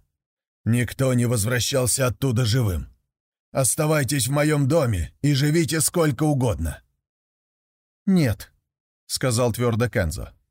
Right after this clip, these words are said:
«Не уговаривайте меня. Пока я жив, ничто не сможет остановить меня на полпути».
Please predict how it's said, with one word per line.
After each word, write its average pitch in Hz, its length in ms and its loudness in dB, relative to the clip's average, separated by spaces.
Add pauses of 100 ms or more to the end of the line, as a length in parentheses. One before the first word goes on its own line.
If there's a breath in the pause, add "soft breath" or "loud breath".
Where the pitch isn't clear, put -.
(340)
«Не 185 180 4
уговаривайте 170 720 2
меня. 110 340 2 (640)
Пока 160 300 0
я 160 160 4
жив, 156 460 -2 (180)
ничто 175 440 2
не 139 120 2
сможет 151 440 -2
остановить 143 600 0
меня 170 240 2
на 165 140 0
полпути». 120 680 -2